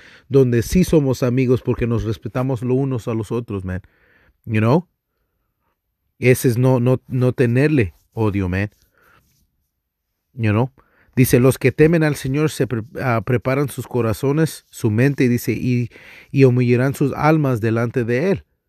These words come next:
Van a venir a servirlo antes de que Él manifieste estas señas porque saben que Él es capaz de hacerlos, man. Porque es mejor temer al Señor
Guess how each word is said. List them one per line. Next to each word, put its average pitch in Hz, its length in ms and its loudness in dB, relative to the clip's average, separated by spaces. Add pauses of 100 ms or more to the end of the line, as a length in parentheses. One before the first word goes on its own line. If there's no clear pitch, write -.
(400)
Van 127 160 4
a 139 60 4
venir 135 260 2
a 127 60 2
servirlo 135 720 0 (500)
antes 135 420 0
de 135 100 4
que - 120 0
Él 131 80 4
manifieste 135 680 2
estas 117 280 -2
señas 135 360 0
porque 113 260 -8
saben 147 340 0
que 131 160 0
Él 131 80 4
es 123 120 -2
capaz 120 360 -2
de 107 100 0
hacerlos, 120 480 -4
man. 104 200 -4 (540)
Porque 127 340 2
es 131 100 2
mejor 147 360 2
temer 135 300 -2
al 139 120 -2
Señor 135 440 -4